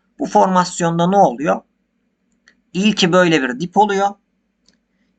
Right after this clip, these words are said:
İkincisi şöyle çanak görünümünde bir dip oluyor. Yani temel mantığımız aynı. Yine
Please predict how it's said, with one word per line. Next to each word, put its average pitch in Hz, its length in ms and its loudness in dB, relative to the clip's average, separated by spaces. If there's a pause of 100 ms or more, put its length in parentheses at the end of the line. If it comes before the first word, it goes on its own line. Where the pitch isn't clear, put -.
İkincisi 196 560 -4
şöyle 185 500 0
çanak 190 440 -2
görünümünde 135 720 -4
bir - 140 -20 (220)
dip 117 200 -14
oluyor. - 280 -16 (2750)
Yani 135 280 -2
temel 190 380 0
mantığımız 165 600 -4
aynı. 147 280 2
Yine 170 520 -2